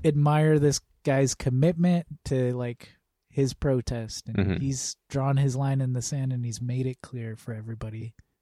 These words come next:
Speaker 1: to
Speaker 2: That,
Speaker 1: see.
Speaker 2: that is kind of our Oregon version. So do you know,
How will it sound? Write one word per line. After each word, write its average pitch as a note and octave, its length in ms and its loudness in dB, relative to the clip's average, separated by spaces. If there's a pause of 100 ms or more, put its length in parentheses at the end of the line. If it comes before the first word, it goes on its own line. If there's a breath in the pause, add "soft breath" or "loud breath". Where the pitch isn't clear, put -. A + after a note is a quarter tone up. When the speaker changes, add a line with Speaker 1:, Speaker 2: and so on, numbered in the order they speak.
(120)
Speaker 1:
to G2+ 80 6
Speaker 2:
That, D3 160 4
Speaker 1:
see. G#2 220 -8 (120)
Speaker 2:
that A#2 180 4
is - 120 -4
kind G3+ 200 2
of F3+ 140 2
our C#3+ 200 6
Oregon B2+ 440 2
version. G2+ 640 2 (100)
So A#2 200 4
do A2 100 2
you D#3 60 4
know, C3 320 4